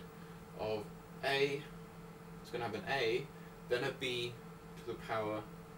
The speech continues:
N. and then it's just gonna be a positive. So what we want to do first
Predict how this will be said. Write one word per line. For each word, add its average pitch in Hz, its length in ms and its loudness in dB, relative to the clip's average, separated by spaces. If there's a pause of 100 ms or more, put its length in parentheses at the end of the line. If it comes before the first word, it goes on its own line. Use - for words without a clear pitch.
N. 95 300 2 (480)
and 107 100 0
then 107 200 0
it's 101 100 -6
just - 180 -4
gonna 104 140 -4
be 98 100 4
a 95 40 2
positive. 92 420 -2
So - 120 -4
what 139 140 4
we 139 60 2
want 139 180 0
to - 60 -8
do - 100 0
first - 600 6